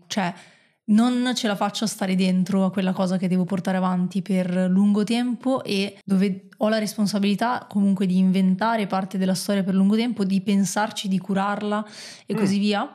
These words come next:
Speaker 1: E questa cosa qua, cioè, mi, mi faceva cercare,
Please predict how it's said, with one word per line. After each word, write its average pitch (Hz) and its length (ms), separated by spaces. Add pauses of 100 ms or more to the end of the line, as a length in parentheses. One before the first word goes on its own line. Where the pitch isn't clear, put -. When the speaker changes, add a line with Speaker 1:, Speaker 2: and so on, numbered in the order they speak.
(120)
Speaker 1:
E 240 320
questa 262 340
cosa 277 240
qua, 285 580
cioè, - 180
mi, 214 140
mi 220 160
faceva 208 580
cercare, 185 920